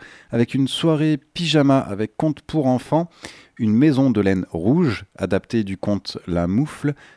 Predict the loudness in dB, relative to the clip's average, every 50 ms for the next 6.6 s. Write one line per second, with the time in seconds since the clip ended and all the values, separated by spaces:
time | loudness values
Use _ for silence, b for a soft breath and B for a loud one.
0 | B B -8 -8 -6 -2 0 -2 0 2 0 0 0 0 -2 -2 -2 -2 -2 -2
1 | 0 0 0 -2 -2 -6 -16 -14 -8 -2 0 2 2 2 2 2 2 0 -2 -4
2 | -8 -6 -6 -6 -6 -6 -8 -10 -8 -6 -4 -4 -4 -6 -4 -4 -4 -4 -4 -8
3 | -14 -14 -14 -10 -6 -6 -4 -2 -2 -4 -6 _ -6 -4 -4 -4 -2 -2 -2 0
4 | 0 -2 -4 -8 -10 -8 -8 -8 -8 -8 -6 -4 -2 -2 -2 -2 -2 -2 -2 -2
5 | -2 -2 -6 -8 -6 -6 -4 -4 -2 0 -2 -2 -2 -4 -12 -6 -6 -6 -4 -6
6 | -8 -10 -10 -6 -4 -2 -2 -4 -6 -14 -20